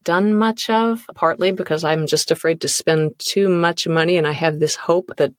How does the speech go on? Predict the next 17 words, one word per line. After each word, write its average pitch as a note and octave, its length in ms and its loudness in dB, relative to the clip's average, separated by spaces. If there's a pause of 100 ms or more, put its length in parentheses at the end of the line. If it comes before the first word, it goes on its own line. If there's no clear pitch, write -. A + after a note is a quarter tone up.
(180)
that D3+ 320 0 (100)
organic D#3 580 0
reach, A3 300 0
you E3+ 80 0
know, C#3+ 60 -4
people D3+ 340 -2
who C#3+ 400 -4
hear D#3+ 440 -2
about D#3 240 0
my D3+ 160 -2
books D#3 360 -2
will D3 160 2
like D3 320 -2
them E3+ 120 0
and D#3 100 0
then D3 120 0
they'll, C#3+ 280 -2